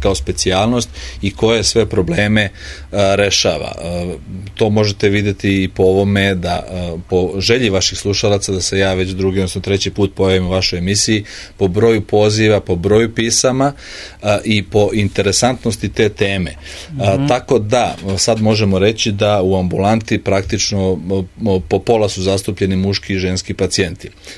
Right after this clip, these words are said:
Speaker 1: Naravno, generalna njihova problematika je zajednička, najčešće poremećaj sa mokrenjem, dok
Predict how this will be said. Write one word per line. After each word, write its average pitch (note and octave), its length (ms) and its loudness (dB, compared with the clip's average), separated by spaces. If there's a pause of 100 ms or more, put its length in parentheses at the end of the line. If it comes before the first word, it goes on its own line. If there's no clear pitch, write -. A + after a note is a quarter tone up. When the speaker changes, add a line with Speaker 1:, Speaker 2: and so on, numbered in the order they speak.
Speaker 1:
Naravno, B2 640 2 (300)
generalna G#2+ 580 2
njihova G2 300 0
problematika F#2+ 720 -2
je F2+ 180 -2
zajednička, A#2 640 2 (180)
najčešće F#2+ 560 0
poremećaj F2+ 540 0
sa - 140 -2
mokrenjem, A#2+ 580 0
dok A#2+ 320 0